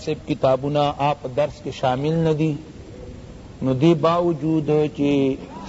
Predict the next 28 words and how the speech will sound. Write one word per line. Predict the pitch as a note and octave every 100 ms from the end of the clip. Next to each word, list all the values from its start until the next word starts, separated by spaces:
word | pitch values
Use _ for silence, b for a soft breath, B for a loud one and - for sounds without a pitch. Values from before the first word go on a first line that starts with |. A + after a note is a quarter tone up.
| -
شاہ | D#3+ E3
صاحب | D#3+ D3+ D3 C3+ C#3+ C#3+ C#3 - - - - - - -
دا | D3 D3+
دی | C#3 A#2+
تاسو | D3+ D3 D3 C3+
مونگ | C#3 D3+ C#3+
پارا | C#3 C3 C#3 C#3 C#3 C3
یو | C3
ستن | B2 - D#3+ D#3 D3
غندی | C3+ C3 C3 C3 B2+
حیثیت | B2 A#2 - A2+ -
لری۔ | G#2+ G2 F#2 - - - - - - - -
ځکه | D#3+ F#3
چې | F3
دی | D3+
مونگ | D3+ D#3 E3+ E3+ D3+ D#3 D3
پاکوهین | D3 C#3 - C3 C#3+ D#3+ E3 -
چی | C3+ -
سونا | E3+ F#3 F3+ -
اسناد | D3+ - C#3 C#3 D3 C#3+ A#2 A#2
دی، | C#3+ D#3 D#3 - - B B B -
آ | D3+ E3
چیزی | D#3+ C#3+ C3 D#3+ E3+ -
آخر | C3+ - E3+
بیا | C#3 D3+
پچا | D3+ C3+ B2 C#3
باندی | C3+ C3+ C3+
وردرومی، | C3+ B2 B2+ C3 B2+